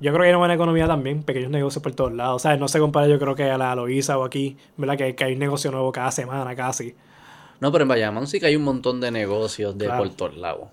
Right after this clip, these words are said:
Speaker 1: Claro que sí. Pero digo, en, en la novedad de que van siendo estos negocios nuevos y estas nuevas experiencias, como tú dices, pero hasta cierto punto está, está catching up steam. Poco a poco tú ves mucha gente pompeándose y dándole vuelta al pueblo, viendo a ver cómo pueden también integrarse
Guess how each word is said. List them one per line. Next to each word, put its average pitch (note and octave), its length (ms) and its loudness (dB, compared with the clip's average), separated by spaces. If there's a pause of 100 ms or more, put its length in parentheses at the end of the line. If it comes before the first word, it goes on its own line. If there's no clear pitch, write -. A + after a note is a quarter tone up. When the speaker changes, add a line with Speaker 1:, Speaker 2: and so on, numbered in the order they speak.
(100)
Speaker 1:
Claro C#3 240 4
que C#3 60 2
sí. B2 140 -4 (120)
Pero D#3+ 320 8
digo, F3 200 4
en, F#3 120 2
en D3+ 160 0
la C#3 140 4
novedad C#3 340 4
de D3 180 2
que C#3 60 -2
van C3 140 -2
siendo C#3+ 180 -4
estos C#3 160 -4
negocios C3 400 -4
nuevos C#3 540 0
y B2+ 40 -2
estas C3+ 200 -4
nuevas C3+ 240 0
experiencias, C#3 520 -2
como B2+ 140 -6
tú C#3 120 -2
dices, C#3 300 -2
pero C3+ 340 2
hasta C3+ 160 -2
cierto C3+ 220 0
punto E3+ 440 2 (320)
está, D3 560 6
está C#3+ 180 -2
catching D3+ 360 2
up D3 100 2
steam. B2 440 -8
Poco D3 180 0
a D3+ 40 2
poco E3+ 220 8
tú D3+ 80 4
ves D3 140 4
mucha D3+ 260 0
gente C#3+ 340 0 (320)
pompeándose D3 760 2
y - 20 0
dándole C3 400 -2
vuelta C3+ 240 -2
al B2 60 -8
pueblo, C#3+ 440 2
viendo C3 240 0
a C#3 40 4
ver C#3 100 0
cómo C#3 240 -2
pueden C3+ 260 -2
también C3+ 280 -4
integrarse C3 840 -2